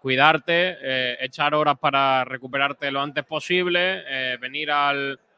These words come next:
al estadio y, y que se te vea implicado, ¿no? Al final,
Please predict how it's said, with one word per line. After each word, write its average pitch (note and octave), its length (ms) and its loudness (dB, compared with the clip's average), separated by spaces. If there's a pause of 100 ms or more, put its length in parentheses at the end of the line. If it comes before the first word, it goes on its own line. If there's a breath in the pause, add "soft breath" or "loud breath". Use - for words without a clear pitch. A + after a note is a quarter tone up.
(140)
al C#3 180 2
estadio C#3+ 760 2
y, C3+ 540 -2
y B2 40 -14
que C#3+ 120 -8
se C#3+ 120 -12
te D3+ 120 -6
vea E3+ 80 2
implicado, E3 560 0
¿no? G3+ 220 -8
Al B2 100 -14
final, C#3+ 500 -6